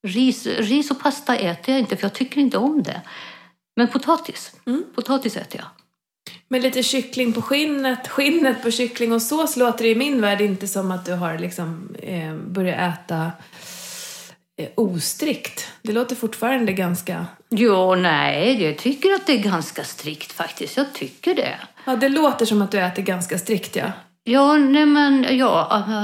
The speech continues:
Speaker 1: ja, just precis. Ostrikt har jag ju inte tänkt börja äta heller.
Speaker 2: Nej.
Speaker 1: Nej.
Speaker 2: Jag tyckte du sa det, att jag är inte så strikt längre.
Speaker 1: Nej, men jag menar, förut så kunde, så hoppade jag ju skinnet. Då
Speaker 2: Aha,
Speaker 1: åt jag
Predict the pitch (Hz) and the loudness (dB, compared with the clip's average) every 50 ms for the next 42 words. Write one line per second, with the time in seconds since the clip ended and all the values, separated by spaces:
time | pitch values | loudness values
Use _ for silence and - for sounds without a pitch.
0 | 226 226 233 233 247 262 262 254 233 - - 208 - 196 175 - 233 214 165 131 | 0 0 0 2 2 2 2 0 0 -2 -4 -4 -4 -2 -2 -2 -2 -2 -2 -4
1 | - - - 247 269 269 - 277 277 254 208 196 185 160 - - - 160 151 131 | -4 -2 0 0 0 0 0 0 2 2 2 2 0 -2 -2 -4 -4 -2 -2 -2
2 | 131 156 143 147 147 143 139 - - - 147 147 - - 262 269 285 311 320 - | -2 -2 -2 -2 -2 -4 -6 -10 -12 -10 -10 -8 -6 -2 0 0 0 0 -2 -6
3 | - - - 214 185 - - - - 254 - - 277 - - 269 269 262 233 - | -10 -4 0 0 0 0 -2 -2 -2 -2 4 6 6 6 6 4 2 2 4 4
4 | 349 294 311 285 226 220 202 208 254 226 214 220 254 302 294 285 233 220 - 233 | 4 4 4 2 2 2 0 2 2 2 4 4 4 2 0 -2 -4 -2 -2 -2
5 | 226 - - - 220 277 339 330 - - - 185 175 - 180 175 175 202 - 220 | -2 0 0 0 0 0 0 -4 -8 -8 -6 -6 -6 -6 -6 -8 -8 -2 2 4
6 | 247 269 285 277 254 226 220 220 226 220 214 214 208 208 - 247 226 240 294 302 | 6 6 8 6 6 6 6 4 4 4 2 2 0 2 2 4 4 4 4 2
7 | 302 - 269 220 - - 254 226 220 220 208 226 220 202 196 196 - 226 220 247 | 2 -2 -4 -2 2 4 4 4 4 4 4 4 4 4 2 2 2 4 4 4
8 | 240 - - 302 262 208 175 165 151 - 220 160 131 131 147 147 - - - 240 | 4 6 6 6 6 6 4 2 2 2 2 2 2 -2 -4 -8 -8 2 6 6
9 | - 220 208 - - 214 | 8 8 6 6 6 6